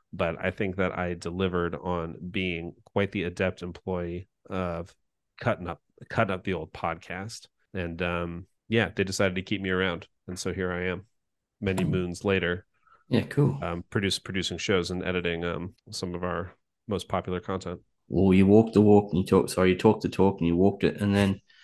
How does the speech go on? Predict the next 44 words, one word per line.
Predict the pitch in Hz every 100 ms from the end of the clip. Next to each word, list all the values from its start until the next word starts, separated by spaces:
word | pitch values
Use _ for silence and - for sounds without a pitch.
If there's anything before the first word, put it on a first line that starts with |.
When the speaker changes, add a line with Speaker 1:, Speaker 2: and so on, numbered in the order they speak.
| - _ _
Speaker 2:
I | 98
went | 107 104
from, | - 101 - -
I, | 95 107 104
I | 104
bet | 107 113
you | 110
felt | - 107 67
like | 101 98 -
when, | 101 110
as | 107 -
soon | 120 113
as | 101
it | 101
said | 107 104
you've | 98
got | 107 73
the | 92
job | 98 98
and | 92
you're | 92
like, | 90 -
"Yes, | 101 104 95 - - - -
money, | 95 101 104 110 - - - _
I | 98
can | 98
do | 92 95
this | 98
shit." | - 92 80
How | 123 110
good, | - -
good | 160 123
on | 117
you, | 95
Speaker 1:
<laughs> | 95
Speaker 2:
man. | 110
That's | 123 127
awesome. | 101 107 - 69 - - - - - _
Speaker 1:
Well, | 107
I, | 117 104
Speaker 2:
Mine | -
Speaker 1:
I |
appreciate | 117 110 101 87 82
that. | 95